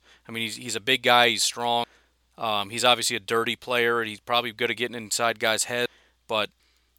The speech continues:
I mean, this offensive line has been bullying people around for a while. I wouldn't be surprised if they,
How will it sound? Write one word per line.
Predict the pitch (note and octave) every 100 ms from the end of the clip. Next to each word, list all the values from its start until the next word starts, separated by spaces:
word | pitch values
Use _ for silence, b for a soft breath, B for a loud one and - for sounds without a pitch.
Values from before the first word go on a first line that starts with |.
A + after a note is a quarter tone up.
| -
I |
mean, | A#2+ B2+
this | C3
offensive | D3 C3+ B2 A2+
line | A#2 A2
has | G2+
been | A2+ G2+
bullying | A2 A2 G#2
people | - A2+ G2+
around | G2 G#2 G2+
for | G#2
a | G2
while. | G2+ G#2 G#2
I |
wouldn't | A2 G#2
be |
surprised | G2+ - A2+ A2 G2+
if |
they, | -